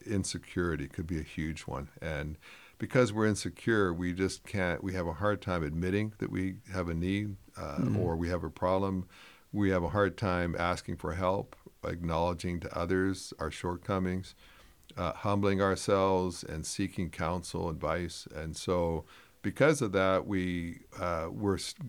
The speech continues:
Speaker 1: we suffer the consequences of being an insecure leader for all of our, our, all of our lives.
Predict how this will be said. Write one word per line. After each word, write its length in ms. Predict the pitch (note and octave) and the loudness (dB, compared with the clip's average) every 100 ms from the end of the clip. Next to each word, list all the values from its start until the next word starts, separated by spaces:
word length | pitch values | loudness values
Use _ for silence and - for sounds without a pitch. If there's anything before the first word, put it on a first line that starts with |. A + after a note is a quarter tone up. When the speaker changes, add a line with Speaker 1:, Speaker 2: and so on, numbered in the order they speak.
| - | -10
Speaker 1:
we 300 | - G#2+ G#2+ | -8 -4 -2
suffer 480 | F2+ - A#2 G2+ G2+ | -2 4 4 4 -2
the 80 | E2 | -6
consequences 920 | - G#2 F2+ - - F2+ D#2+ - D#2 | 0 0 0 -4 -4 -2 -2 -4 -6
of 100 | E2 | -4
being 200 | E2+ E2+ | -2 -2
an 80 | F2+ | 0
insecure 540 | F#2 E2+ F#2+ - F2 | 0 0 -4 -2 -2
leader 240 | F2 F2+ D#2+ | 0 0 -2
for 320 | - D#2 - - | -2 -4 -4 -8
all 220 | D#2+ F2 | -2 0
of 60 | F2+ | 2
our, 240 | E2+ E2 | 2 0
our, 260 | - F#2 E2 | 0 0 0
all 200 | F#2+ G#2+ | 2 2
of 60 | F#2 | 2
our 120 | E2+ | 2
lives. 520 | G2+ B2 D#2+ E2 | 4 4 2 -4